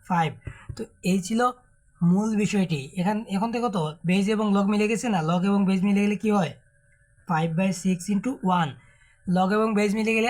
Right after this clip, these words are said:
আনসার হয় ওয়ান। তো আমাদের আনসার কি? five by six। এটি হচ্ছে আমাদের আনসার। বিষয়টি কি তুমি বুঝতে পেরেছো? খুবই সহজে সমাধান করা যায় এই অঙ্কগুলো। তো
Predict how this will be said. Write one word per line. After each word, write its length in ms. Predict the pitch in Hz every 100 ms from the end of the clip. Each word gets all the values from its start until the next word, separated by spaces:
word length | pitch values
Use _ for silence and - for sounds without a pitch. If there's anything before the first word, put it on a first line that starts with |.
| 180
আনসার 220 | 175 196 190
হয় 120 | 202 185
ওয়ান। 180 | 175 131 - _ _ _ -
তো 60 | 214
আমাদের 220 | 165 170 202 - _ _ _ _ -
আনসার 260 | 170 175 180 180
কি? 120 | 226 277 - _ -
five 200 | 170 165
by 120 | 214 262 -
six। 160 | 180 156 -
এটি 120 | 160 185
হচ্ছে 140 | 175 185
আমাদের 200 | 180 185 175
আনসার। 360 | 165 190 165 - - _ _ _ _ -
বিষয়টি 300 | 170 208 208
কি 60 | 202
তুমি 100 | 220 208
বুঝতে 160 | - 202
পেরেছো? 340 | 220 214 202 143 - _ -
খুবই 220 | 240 262 294 -
সহজে 340 | 226 202 196 202 - _ _ _ -
সমাধান 320 | - 180 175 165
করা 140 | 170 160
যায় 120 | 160 170
এই 40 | 160
অঙ্কগুলো। 380 | 160 147 143 131 - _ _ - - -
তো 60 | -